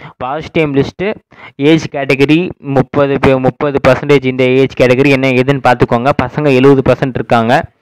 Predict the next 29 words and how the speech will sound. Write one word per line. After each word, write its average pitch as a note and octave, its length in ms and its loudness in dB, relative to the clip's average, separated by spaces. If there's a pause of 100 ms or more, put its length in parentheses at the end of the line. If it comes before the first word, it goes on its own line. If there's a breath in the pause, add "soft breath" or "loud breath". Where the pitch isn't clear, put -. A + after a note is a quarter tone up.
(480 loud breath)
அதே B2+ 280 2
தாங்க C#3+ 240 2
ஃபுல்லா C3+ 300 2
போட்டிருக்காங்க. C3 380 0
ஆ, F3+ 120 2
யூனிக் D#3 440 2
இம்ப்ரெஷன். C#3 420 -2
ஆ, A#2+ 280 2
யூனிக் D#3 320 0
இம்ப்ரெஷன் C#3+ 400 0
பார்த்தீங்கன்னா, B2+ 460 2
எழுபது D#3 320 4
லட்சம் C3 300 2
இம்ப்ரெஷன் C3 360 0
அப்படின்னா, C3 400 0 (300 loud breath)
ஒன் C3+ 200 4
மில்லியன் D#3 380 4
இம்ப்ரெஷன் D3 320 2
சீக்கிரமே C#3 360 2
வந்துரும். B2+ 340 2 (100)
அப்பனா D3 300 2
நீங்க C#3+ 300 2
போடுற D3+ 200 4
வீடியோ C#3 240 4
ஒரு C3+ 300 4 (320 loud breath)
பத்தாயிரம் C#3 400 2
வியூஸ்க்கு D3 180 0
மேலேயாவது C3+ 260 0
ஓடும். A#2+ 500 0